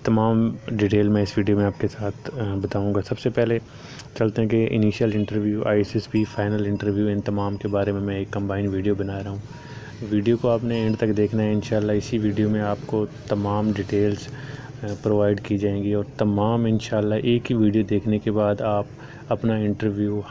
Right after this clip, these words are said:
hundred percent दे सकेंगे। उस हिसाब से वो आपकी अपनी criteria है, category है कि आपके पास जो academic interview है वो आपका कैसा होता है, उस पे मैं नहीं बात कर रहा, मैं बाकी general interview की बात कर रहा हूँ। Academic आप अपने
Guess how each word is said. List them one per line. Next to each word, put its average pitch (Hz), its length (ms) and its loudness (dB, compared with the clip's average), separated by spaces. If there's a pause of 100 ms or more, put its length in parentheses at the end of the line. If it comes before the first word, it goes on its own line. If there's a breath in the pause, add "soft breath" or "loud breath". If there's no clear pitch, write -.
hundred 113 320 2
percent 104 540 -4
दे 101 300 0
सकेंगे। 98 480 -8 (800 loud breath)
उस 127 160 2
हिसाब 123 260 4
से 135 120 0
वो 120 120 4
आपकी 120 240 2
अपनी 117 400 2 (600)
criteria 110 500 4
है, 107 60 4
category 104 460 0
है 107 100 2
कि 113 120 -4
आपके 104 420 -2
पास 104 440 -2
जो 107 300 -2
academic 107 720 -2 (440 loud breath)
interview 104 400 2
है 107 60 4
वो 107 160 4
आपका 110 240 0
कैसा 101 320 -6
होता 98 300 -6
है, 101 100 -4
उस - 400 -8
पे 113 260 2 (160)
मैं 104 220 2
नहीं 104 120 2
बात 98 180 0
कर - 140 -2
रहा, 107 100 0
मैं 117 140 -2
बाकी 104 320 0
general 107 420 0
interview 107 480 0
की 107 80 0
बात 101 240 -2
कर - 140 -6
रहा 107 80 -2
हूँ। 110 80 -4
Academic 110 460 -2
आप 113 220 0
अपने 113 300 -4